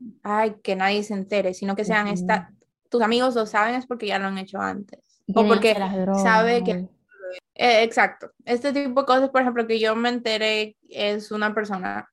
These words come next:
Speaker 1: y luego si yo le digo a alguien más, es otra persona, que más personas pongan esta atención al punto, incluso porque las autoridades a veces no hacen nada, pero nada más de que ustedes, si son de Puerto Viejo, conoces quiénes, conocen quiénes son estas personas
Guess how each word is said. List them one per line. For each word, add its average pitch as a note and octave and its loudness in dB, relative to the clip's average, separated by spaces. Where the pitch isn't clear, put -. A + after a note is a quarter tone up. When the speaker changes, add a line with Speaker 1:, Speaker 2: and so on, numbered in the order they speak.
Speaker 1:
y G3+ -2
luego G#3+ 4
si G#3 -2
yo G3+ 2
le G#3 -2
digo G#3 0
a G#3 2
alguien G3+ -2
más, F#3+ -4
es G3 -6
otra G#3 -4
persona, G3 -8
que A#3+ 4
más B3 4
personas C4 2
pongan A#3+ 0
esta A#3+ 2
atención A3 -2
al G#3+ -2
punto, D4+ -2
incluso D4 -4
porque A3+ -2
las A3+ -4
autoridades A#3 -2
a C4 -6
veces C4 -6
no B3 0
hacen A#3 -4
nada, G3 -6
pero G#3+ 0
nada A3+ 2
más C4 0
de A#3+ -4
que A3+ -8
ustedes, G#3 -2
si G#3 -12
son G#3 -2
de G#3+ 2
Puerto G#3 -6
Viejo, F#3+ -6
conoces G3+ -2
quiénes, G#3+ -4
conocen G3 -6
quiénes G#3 -4
son G3+ -6
estas G3 -6
personas F#3 -4